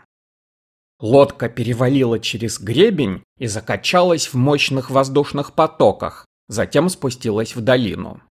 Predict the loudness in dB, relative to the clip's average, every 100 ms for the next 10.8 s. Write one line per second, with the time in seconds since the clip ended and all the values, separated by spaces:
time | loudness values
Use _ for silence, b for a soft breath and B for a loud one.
0 | _ _ -8 -6 0 0 0 2 4 6
1 | 4 0 -6 -8 -4 2 2 2 -2 -6
2 | -10 -2 0 0 -2 -6 -8 -6 -2 -2
3 | -2 0 -2 -2 -8 -12 -20 _ _ _
4 | _ _ _ _ -14 0 2 2 -4 -12
5 | -10 -4 -2 0 0 -2 -6 -6 -2 -4
6 | -4 0 2 2 0 -4 -10 -12 _ -8
7 | 0 0 2 2 2 2 -6 -8 -4 -2
8 | -2 -4 -10 -4 -2 -2 -4 -8 -6 -6
9 | 0 0 0 -6 -16 -20 _ _ -6 -2
10 | -2 -2 -4 -4 -6 -10 -12